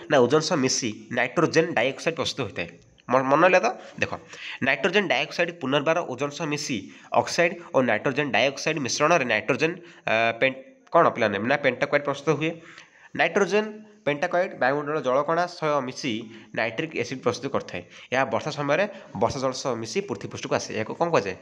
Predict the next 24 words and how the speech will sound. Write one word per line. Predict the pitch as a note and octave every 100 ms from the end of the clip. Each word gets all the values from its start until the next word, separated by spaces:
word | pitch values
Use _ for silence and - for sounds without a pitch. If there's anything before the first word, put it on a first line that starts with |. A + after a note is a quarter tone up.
| -
ନା, | B2+
ଏସିଡ୍ | - C#3+ C#3
ରେନ୍ | C#3
କୁହାଯାଏ, | C3+ A#2+
ଅମ୍ଳ | A#2+
ବର୍ଷା | B2+ -
କୁହାଯାଏ। | B2+ - - _ _ A#2+
ଏହା | A#2+
ଦ୍ୱାରା | A#2+
କ'ଣ | B2
ହୁଏ? | B2+ G3 - -
ନା, | A#2+
ତାଜମହଲ | G2+ G2+ B2 C3
ହଉ, | C3+
ବିଭିନ୍ନ | A#2+
ପ୍ରକାର | A#2 A#2
ଘରଦ୍ୱାର | G2+ F#2+ A#2+ B2
ହଉ, | C3
କ'ଣ, | D#3 A#2+ - - - - -
ଆ, | G2+
ନଷ୍ଟ | A2+ A#2 C#3+
କରିଦେଉ | C3 B2
ସବୁ | A#2
ଯାକ | A#2